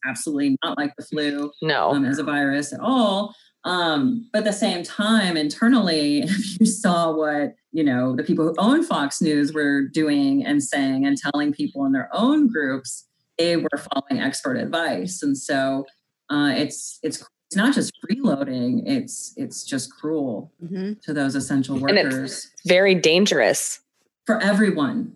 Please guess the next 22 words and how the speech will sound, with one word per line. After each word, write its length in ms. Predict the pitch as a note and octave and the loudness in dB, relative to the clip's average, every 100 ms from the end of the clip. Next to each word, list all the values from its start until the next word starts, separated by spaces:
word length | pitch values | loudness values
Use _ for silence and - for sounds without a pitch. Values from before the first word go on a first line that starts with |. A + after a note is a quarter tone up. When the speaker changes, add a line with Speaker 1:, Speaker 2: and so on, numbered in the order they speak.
| _ F3 | _ 2
Speaker 2:
Right. 280 | C#3+ B2+ | 4 2
Speaker 1:
It's, 200 | - - - | -2 -12 -6
it's 100 | F#3 | -4
for 120 | G3+ | -2
all 320 | F#3 E3 E3+ F3 | -2 0 0 0
of 100 | D3+ | -2
us. 480 | C#3 C#3+ - - - | -4 -6 -10 -12 -12
When, 560 | D3+ D3+ C#3+ C#3 C#3 - | -10 -6 -2 0 0 0
um, 560 | C#3+ C#3 C3+ C3 - - _ _ _ | -2 0 0 -2 -4 -12 _ _ _
the 60 | F3+ | 2
more 200 | G3 A3+ | 4 4
people 220 | A#3+ A3+ | 4 2
that 120 | G#3 | 2
are 100 | E3+ | 0
out, 260 | D3+ D3 D#3 | 0 -2 -2
the 80 | E3 | -2
more 160 | D3+ | 0
danger 300 | C#3+ C#3+ C#3 | 0 0 0
there 140 | C#3+ C#3 | 0 0
is 120 | C3+ | -2
for 100 | - | -2
everyone. 440 | C#3+ E3+ - - | -2 -2 -4 -6